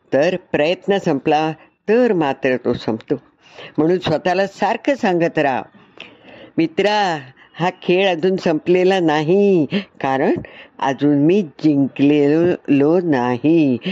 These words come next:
प्रश्नाचं उत्तर माहिती असेल तर चिंता कसली? आणि प्रश्नाला उत्तरच नसेल तर चिंता करून उपयोग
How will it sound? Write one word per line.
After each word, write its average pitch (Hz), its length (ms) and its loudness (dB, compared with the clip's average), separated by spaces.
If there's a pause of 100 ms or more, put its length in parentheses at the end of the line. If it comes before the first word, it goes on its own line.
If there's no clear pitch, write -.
(240)
प्रश्नाचं 277 560 -2
उत्तर 262 280 -2
माहिती 220 400 0
असेल 214 460 -2
तर 220 60 4
चिंता 208 380 -2
कसली? 196 440 -2 (720)
आणि 131 220 -2
प्रश्नाला 131 600 -2
उत्तरच 196 520 -2
नसेल 151 440 0 (440)
तर 240 80 0
चिंता 220 640 -2
करून 190 540 0
उपयोग 160 500 -2